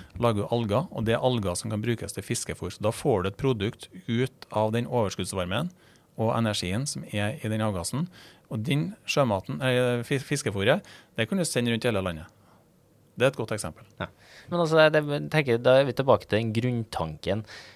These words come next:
Speaker 2: med at det vi benytter oss av, av overskuddsvarme, det må vi rett og slett gjøre lokalt der varmen
Speaker 1: Mm.
Speaker 2: kommer fra. Ja,
Speaker 1: Ja.
Speaker 2: skjønner. Ok, men hvis du nå da, politikerne sitter jo ofte på en sånn nøkkel til å kunne, øh,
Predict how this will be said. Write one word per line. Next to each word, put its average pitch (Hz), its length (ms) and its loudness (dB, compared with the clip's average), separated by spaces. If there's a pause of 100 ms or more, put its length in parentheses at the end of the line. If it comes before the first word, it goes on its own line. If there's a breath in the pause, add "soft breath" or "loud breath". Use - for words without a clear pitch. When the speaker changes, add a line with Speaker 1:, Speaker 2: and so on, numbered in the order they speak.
(160 loud breath)
Speaker 2:
med 107 140 4
at - 240 -6
det 101 500 2
vi 92 200 -2 (400)
benytter 107 480 -4
oss - 80 0
av, 117 160 6
av 113 220 2
overskuddsvarme, 78 500 -4
det 92 120 2
må 90 120 -4
vi 85 120 -4
rett 82 160 -6
og 80 80 -8
slett 73 200 -6
gjøre 82 220 -4
lokalt - 340 -8
der 80 200 0
varmen 107 260 0
Speaker 1:
Mm. - 60 -4
Speaker 2:
kommer 92 180 -4
fra. - 60 -2 (160)
Ja, 71 120 -2
Speaker 1:
Ja. - 80 -2 (240 loud breath)
Speaker 2:
skjønner. 92 320 -4 (260 loud breath)
Ok, 113 260 6
men 143 280 4
hvis 160 200 2
du 151 280 4
nå 147 180 4
da, 131 200 10 (140)
politikerne 107 440 2
sitter 120 220 -2
jo 113 80 2
ofte 95 180 0
på 101 80 0
en 98 80 -4
sånn 110 160 -2
nøkkel 82 320 -2
til 104 160 0
å 92 80 -6
kunne, 95 240 -6
øh, 95 640 -4